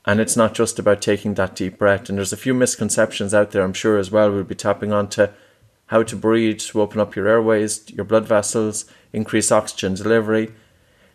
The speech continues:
um, upregulate, downregulate, improve your sleep, up-, you know, in terms of asthma, what to expect, and different health conditions.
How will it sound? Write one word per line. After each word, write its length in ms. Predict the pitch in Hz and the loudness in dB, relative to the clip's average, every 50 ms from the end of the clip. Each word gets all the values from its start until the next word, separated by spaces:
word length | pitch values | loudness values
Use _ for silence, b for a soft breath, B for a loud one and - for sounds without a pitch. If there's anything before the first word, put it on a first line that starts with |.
| b _ | b _
um, 560 | - 95 95 95 92 92 92 95 95 98 104 113 | -2 0 0 2 2 2 0 0 -2 -4 -6 -6
upregulate, 880 | - - - - 107 101 - 113 110 107 110 107 110 110 113 - - | -8 -2 0 0 0 2 4 4 4 4 2 2 2 2 0 -2 -2
downregulate, 760 | - 104 95 101 107 107 107 107 107 104 104 107 107 107 - | 0 2 2 4 2 2 2 2 2 0 0 0 0 0 -2
improve 320 | - 95 92 - 107 110 104 | -4 -6 -2 -2 -2 0 0
your 100 | 107 101 | -2 -2
sleep, 440 | - - - 107 107 117 113 - - | -2 -4 -4 -4 -4 -4 -4 -6 -4
up-, 180 | - 110 98 - - _ _ - | -4 -4 -4 -6 -12 _ _ -6
you 100 | 107 95 | -2 0
know, 200 | 101 104 104 98 | 2 2 2 2
in 100 | 98 95 | 0 0
terms 260 | - 104 98 92 98 | -2 -2 -2 -2 -2
of 80 | 90 | 0
asthma, 500 | 92 95 - - - - 123 117 113 113 110 - | 0 0 0 0 -2 -2 2 2 4 2 2 0
what 160 | - 107 101 | 0 -2 0
to 100 | - - | -2 -4
expect, 520 | 98 92 - - - 110 107 107 - - B B B B B B | -6 -6 -4 0 2 2 2 2 0 -8 B B B B B B
and 120 | - 101 101 | -2 0 0
different 280 | 113 - - 104 95 | 0 0 0 -2 2
health 200 | 98 104 95 - | 2 2 2 2
conditions. 640 | - - 101 95 98 - - - 92 92 - - B | -2 -4 -4 -2 -4 -2 -2 -2 -2 -2 -4 -6 B